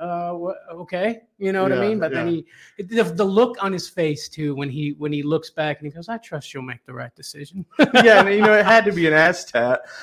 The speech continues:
Speaker 2: because where else would mama not see it? You know what I mean?
Speaker 1: And I don't know if you noticed, but that was not Henry Winkler's ass. That was a young ass. Pardon me for knowing the difference, but that was a
Speaker 2: <laughs>
Speaker 1: young person's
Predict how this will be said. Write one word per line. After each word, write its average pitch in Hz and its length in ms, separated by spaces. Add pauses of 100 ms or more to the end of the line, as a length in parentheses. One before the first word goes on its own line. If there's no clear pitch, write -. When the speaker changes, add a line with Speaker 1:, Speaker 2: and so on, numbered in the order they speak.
(120)
Speaker 2:
because 147 420
where 165 220
else 175 160
would 151 100
mama 160 240
not 160 260
see 196 220
it? 113 140
You 135 120
know 160 100
what 165 80
I 160 100
mean? 175 200
Speaker 1:
And 220 140
I 240 80
don't 339 120
know 294 120
if 190 120
you 226 80
noticed, 208 480
but 208 160
that 208 200
was 185 200
not 170 440
Henry 180 400
Winkler's 147 500
ass. 127 420
That 196 180
was 208 140
a 190 80
young 180 680 (160)
ass. 151 380
Pardon 214 340
me 208 120
for 180 160
knowing 160 380 (280)
the 160 80
difference, 135 580
but 151 120
that 196 120
was 208 120
a 190 160
Speaker 2:
<laughs> - 20
Speaker 1:
young 233 440
person's 214 540